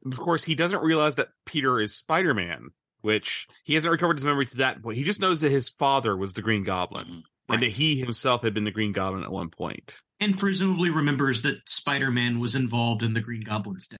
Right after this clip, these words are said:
Speaker 2: And we've
Speaker 1: Yeah.
Speaker 2: also got Doctor Connors here, too, which is one of my favorite characters to read and, and look at. And it's like, ugh, I can't even stand to look at him in this.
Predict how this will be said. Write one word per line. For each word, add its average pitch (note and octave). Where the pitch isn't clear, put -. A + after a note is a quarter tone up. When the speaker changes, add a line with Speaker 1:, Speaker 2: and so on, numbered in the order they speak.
Speaker 2:
And F#3+
we've F#3+
Speaker 1:
Yeah. G#3
Speaker 2:
also F#3+
got E3+
Doctor E3
Connors E3
here, G#2+
too, A#2+
which G2
is B2
one C#3
of C3+
my C3+
favorite C#3
characters F#2+
to F#2+
read F#2+
and, F#2
and F2+
look F#2
at. A2+
And A2
it's -
like, A2
ugh, -
I -
can't C3
even B2
stand B2
to G#2
look C3
at D#3+
him D#2+
in D#2+
this. -